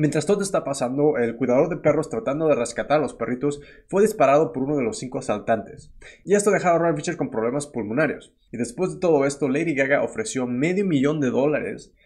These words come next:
como recompensa para quien le traiga información o le traiga a los perritos de regreso. Una persona sí devolvió a los perritos diciendo que se los encontró en la calle, pero resultó ser que ella, ella era parte de todo este despapalle, que cinco personas fueron involucradas en este asalto.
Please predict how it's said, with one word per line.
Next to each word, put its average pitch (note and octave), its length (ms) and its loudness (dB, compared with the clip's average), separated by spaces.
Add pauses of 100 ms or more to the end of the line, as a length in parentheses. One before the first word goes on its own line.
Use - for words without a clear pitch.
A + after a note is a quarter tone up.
(140)
como C3+ 240 0
recompensa D#3+ 800 0
para A#2 200 0
quien A#2 160 -6
le A2+ 60 -2
traiga D3 400 2
información C3 680 -2
o G#2+ 80 -8
le G#2 140 -6
traiga B2 320 -2
a - 20 -2
los A2 160 -6
perritos G#2 400 -8
de A#2 80 -2
regreso. A#2 500 -4 (520)
Una G#3 180 0
persona E3+ 340 -2
sí F#3+ 160 0
devolvió D#3+ 300 6
a C#3+ 60 6
los C#3+ 100 0
perritos B2+ 480 -2
diciendo C3 300 -4
que C3+ 80 -8
se B2+ 100 -4
los A2 160 -4
encontró G#2+ 340 -10
en C3 100 -6
la G#2 120 -8
calle, B2 360 -6 (280)
pero D3 160 6
resultó D3 380 2
ser E3 220 -2
que D3 100 0
ella, D3 200 2
ella D3 200 6
era C#3+ 180 4
parte C3+ 260 -2
de A2 120 -8
todo C3 240 -4
este B2+ 180 -10
despapalle, A#2 580 -2
que A2 140 -6
cinco E3 320 -4
personas C3 400 -6
fueron C3 200 -2
involucradas A2+ 680 -2
en G#2 140 -10
este G#2 200 -8
asalto. C#3 560 -2